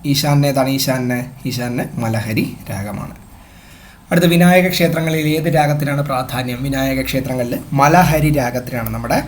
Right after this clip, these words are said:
ഈശാനന് ഇഷ്ടപ്പെട്ട മലഹരി രാഗത്തിനാണ് എന്ത്? വിനായക ക്ഷേത്രങ്ങളിൽ പ്രാധാന്യം ഉള്ളത്. അടുത്ത ശബരിമലയിലെ പ്രധാന പ്രസാദം ഏതാണ്?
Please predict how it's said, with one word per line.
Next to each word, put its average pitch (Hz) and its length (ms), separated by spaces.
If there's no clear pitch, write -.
ഈശാനന് 160 480
ഇഷ്ടപ്പെട്ട - 460
മലഹരി 143 560
രാഗത്തിനാണ് 135 500
എന്ത്? 127 300
വിനായക 127 360
ക്ഷേത്രങ്ങളിൽ 123 600
പ്രാധാന്യം 117 680
ഉള്ളത്. 110 480
അടുത്ത 135 140
ശബരിമലയിലെ 135 560
പ്രധാന 135 360
പ്രസാദം 135 500
ഏതാണ്? 123 440